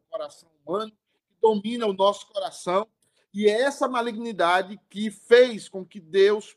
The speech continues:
providenciasse um Salvador, que nos faz incapazes de salvar-nos a nós mesmos. Então, eu gostaria que você acompanhasse com a gente hoje. Nós vamos trabalhar esses adjetivos. É um texto duro,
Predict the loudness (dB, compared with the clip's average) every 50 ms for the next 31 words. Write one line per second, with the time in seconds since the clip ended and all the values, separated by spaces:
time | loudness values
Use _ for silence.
0 | _ _ -2 0 0 0 0 -2 -6 -12 -20 _ -20 -20 -20 -20 -16 -10 -8 -6
1 | -6 -6 -8 -10 -16 -20 -20 _ _ _ _ _ -14 -14 -14 -10 -6 -4 -2 -2
2 | -2 -2 -4 -4 -2 0 2 2 2 0 -4 _ _ _ _ _ _ _ -8 -8
3 | -6 -8 -8 -10 -14 -8 -4 -2 -2 -2 -2 -2 -4 -8 -14 -20 _ _ _ _
4 | -14 -12 -12 -12 -8 -6 -4 -4 -4 -2 0 0 0 0 -2 -4 -8 -12 -14 -14
5 | -16 -20 -20 _ _ _ _ _ _ _ _ -18 -16 -16 -16 -8 -4 -2 -2 -2
6 | -2 -2 -4 -4 -4 -4 -6 -8 -10 -12 -12 -14 -18 _ _ _ -14 -12 -10 -8
7 | -8 -6 -4 -6 -6 -8 -10 -16 _ _ _ _ -20 -18 -12 -6 -2 -2 -2 -2
8 | -4 -6 -14 -20 -20 _ _ _ _ _ _ _ -20 -20 _ _ -20 -10 -2 2
9 | 2 4 6 4 4 4 4 0 0 0 -2 -4 0 2 2 2 2 0 -4 -4
10 | -2 0 0 0 0 -2 -4 -6 -6 -6 -6 -8 -10 -8 -4 0 4 6 6 6
11 | 6 2 -2 -14 _ _ _ _ _ _ -8 -6 -4 -4 -6 -6 -8 -6 -6 -4
12 | -4 -2 -2 0 -2 -2 -4 -6 -12 -8 -6 -6 -6 -6 -8 -10 -10 -10 -10 -10
13 | -10 -10 -10 -10 -12 -14 -14 -16 _ _ _ _ _ -2 0 2 2 0 0 0
14 | 0 0 0 -4 -10 -14 -12 -6 -2 0 2 2 2 0 0 -4 -6 -8 -10